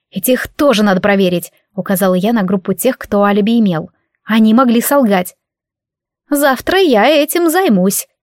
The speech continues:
кивнула бабуля. Шпионская организация пенсионеров снова в деле. Похоже, бабуля Ви только рада поучаствовать и быть полезной.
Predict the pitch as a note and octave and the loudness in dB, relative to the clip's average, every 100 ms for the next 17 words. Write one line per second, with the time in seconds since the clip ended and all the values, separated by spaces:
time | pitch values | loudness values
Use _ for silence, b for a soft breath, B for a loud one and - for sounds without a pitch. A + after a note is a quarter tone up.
0 | _ G#3 F#3 F#3 F3+ F3 F3+ F3+ F3 - | _ -4 0 0 0 0 -2 -4 -6 -10
1 | _ _ _ _ _ _ - A#3 E4+ F#4+ | _ _ _ _ _ _ -6 -2 -2 -2
2 | - C4+ B3 A3 G#3 B3+ C4+ G#3 G3+ F#3 | -2 0 0 0 0 -2 -2 -2 -2 -2
3 | F3 E3 G#3 C#4+ B3 - F3+ G#3 G#3 F#3 | -2 0 0 0 -2 -4 -2 -2 0 -2
4 | F3 F#3 F3 F3 - _ _ _ _ A3 | 0 0 0 -4 -8 _ _ _ _ -8
5 | - A#3 D#4 C#4 C#4 B3+ C#4+ C4+ A#3 C#4+ | -2 0 0 0 0 2 2 0 0 -2
6 | - B3+ - A#3+ D4+ A#3 F#3+ F#3+ F#3 B3+ | -2 -4 -2 0 0 0 0 -2 0 -2
7 | C#4+ G3+ F#3+ F#3 - A3 G3 G#3+ - A#3 | -2 0 0 -2 -2 -2 -2 -2 -2 0
8 | F3+ D#3 D#3+ - | 0 -4 -8 -12